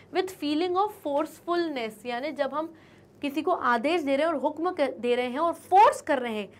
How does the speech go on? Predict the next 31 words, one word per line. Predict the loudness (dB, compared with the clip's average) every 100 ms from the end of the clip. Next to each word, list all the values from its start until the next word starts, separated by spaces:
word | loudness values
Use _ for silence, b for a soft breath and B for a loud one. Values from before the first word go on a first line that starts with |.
| b
कि | -4
नहीं | 0 2
तुम्हें | 2 0 0
तो | 0
ये | 0
करना | 0 -2 0 0
ही | 0 -2 -2
पड़ेगा, | 0 0 2 0 0 0 -2 -14 b b b 2
फोर्स | 8 10 8 4
कर | 4 4
रहे | 4
हो | -2
कि | -2
नहीं | 0 2 2
करोगे | 2 4 4 4 2
ही, | 4 2 0 -10 b b -4
तब | 2 2 2
उस | -2 -4
केस | -8 -6
में | -6
लग | -4 -4
जाता | -4 -6 -6
है | -2 0 0
will। | -4 -6 -10 b b b 2
For | 6 6
example, | 4 0 0 -2 -4 B B B
"You | 6 8
will | 6 0 2 6 6 4
stay | 0 0 0 4
quiet | 6 6 0 -4
now।" | -4 -4